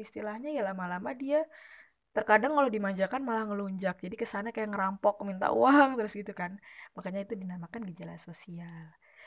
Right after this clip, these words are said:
Nah, jadi itu ya, eh, hubungan masyarakat dengan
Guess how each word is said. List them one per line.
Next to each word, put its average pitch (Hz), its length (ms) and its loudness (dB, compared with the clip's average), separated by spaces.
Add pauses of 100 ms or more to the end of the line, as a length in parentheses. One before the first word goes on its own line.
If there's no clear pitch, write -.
(280)
Nah, 208 160 0
jadi 226 400 -2
itu 262 140 -8
ya, 214 160 6 (180)
eh, 220 640 2
hubungan 214 400 -4
masyarakat 196 640 -4
dengan 185 160 -6